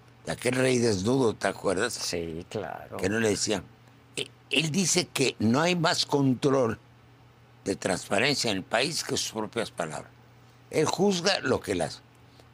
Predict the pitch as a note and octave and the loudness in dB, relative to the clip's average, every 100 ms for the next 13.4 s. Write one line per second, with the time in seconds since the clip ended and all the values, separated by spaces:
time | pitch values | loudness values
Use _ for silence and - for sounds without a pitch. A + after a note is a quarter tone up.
0 | - C3+ F3 F3 G3 G3 F3 E3 E3 D#3 | -8 -2 0 0 0 0 2 2 2 0
1 | - - - - - - - B2 - - | -2 -6 -20 -20 -20 -10 -2 -2 -2 -6
2 | - C#3 B2+ C#3+ - C3 - B2 G2+ F2+ | -2 -2 -2 -6 -2 -2 -2 -4 -4 -4
3 | D#2+ - G#2 E2+ D2 C2+ - C#2 - - | -6 -4 -4 -2 -4 -10 -10 -12 -14 -20
4 | - - - - - - - - - - | -20 -20 -20 -20 -20 -20 -20 -20 -20 -6
5 | A2 A2 - A2 G#2+ - B2 C3+ D#3 A#2+ | -2 -2 -2 -2 -2 -2 -2 0 -2 -2
6 | B2+ C3+ A#2 G2+ F#2+ - G2+ F2 - - | -4 -4 -4 -2 -4 -2 -2 -4 -6 -20
7 | - - - - - - - G2 A2 G#2+ | -20 -20 -20 -20 -20 -14 -6 -4 -2 -4
8 | D#2+ F2+ D#2+ F2 D2+ - B1 - - - | -4 -4 -4 -6 -8 -10 -14 -14 -20 -20
9 | - - - - - F#3 G#3 A#3 A#3 G#3 | -20 -20 -20 -6 -2 2 2 4 4 2
10 | - C3+ A#2 B2 B2 D#2+ - - - - | 2 2 4 4 2 0 -6 -20 -20 -20
11 | - - - - - A#2+ - A#2 - G2 | -20 -20 -20 -8 -4 -2 0 -2 0 -4
12 | - - B2 G#2 G2 F2 F2 D2+ E2 D#2+ | -2 0 2 2 0 -2 -6 -6 -4 -4
13 | E2+ E2 D2+ C2 | -4 -4 -4 -6